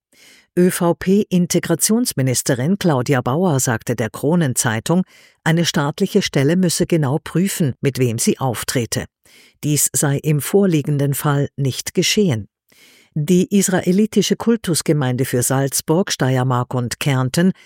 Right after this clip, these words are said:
zeigte sich ebenfalls besorgt und sprach von einem problematischen Signal angesichts der aktuellen sicherheitspolitischen Lage. Die stellvertretende Salzburger Landeshauptfrau Marlene Swasek, F P Ö,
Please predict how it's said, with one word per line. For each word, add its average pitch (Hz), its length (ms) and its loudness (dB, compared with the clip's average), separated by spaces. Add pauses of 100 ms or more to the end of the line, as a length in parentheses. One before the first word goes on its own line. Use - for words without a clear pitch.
(140)
zeigte 117 380 -2
sich - 260 -2
ebenfalls 147 640 -2
besorgt 120 640 -2
und 160 160 -2
sprach 113 400 -6
von - 220 -4
einem 143 260 -2
problematischen 143 840 -2
Signal 160 500 0 (380)
angesichts 147 600 -2
der - 180 0
aktuellen 151 560 0
sicherheitspolitischen 127 1200 -2
Lage. 117 380 0 (800)
Die 123 100 0
stellvertretende 147 800 0
Salzburger 147 600 0
Landeshauptfrau 135 1000 0
Marlene 123 440 0
Swasek, - 600 0
F - 300 -4
P 131 180 0
Ö, 143 220 2